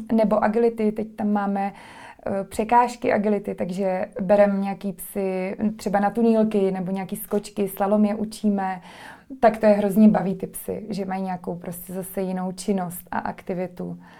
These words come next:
Nebo hledání balonku po lese, tak to, to je hrozně baví. Se snažíme jako, mm,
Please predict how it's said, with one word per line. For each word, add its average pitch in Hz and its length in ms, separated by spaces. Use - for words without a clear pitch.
Nebo 190 300
hledání 185 640
balonku 185 460
po 180 160
lese, 180 600
tak - 140
to, - 80
to - 80
je 180 140
hrozně 175 400
baví. 170 340
Se 233 160
snažíme 220 500
jako, 220 480
mm, 196 340